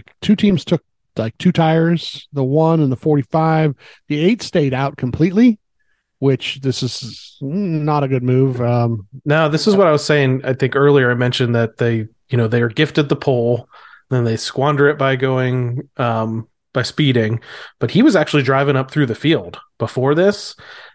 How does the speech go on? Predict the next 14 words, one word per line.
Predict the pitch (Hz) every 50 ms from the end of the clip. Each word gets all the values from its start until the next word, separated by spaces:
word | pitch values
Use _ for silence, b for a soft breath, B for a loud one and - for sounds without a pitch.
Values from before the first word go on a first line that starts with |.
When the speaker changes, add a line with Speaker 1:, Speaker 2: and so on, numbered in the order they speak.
| B -
Speaker 2:
And | 143 131 127 127 123
then | 135 131 131 131 127 127 123 117 - _ -
they | - 120
make | 120 135 143 156
this | 156 156 156
Speaker 1:
Well | 151 143
Speaker 2:
call | - - 143 160 170 165 135
that | 131 127
I | 139
didn't | 151 165 151 131
think | - 139 120
was | 123 113 -
necessary. | 113 110 - - 107 - - 85 - - 87 - - _ _ _ _ _ _
Speaker 1:
Yeah. | - 170 151 143 135 135 127 123 123 113 101 -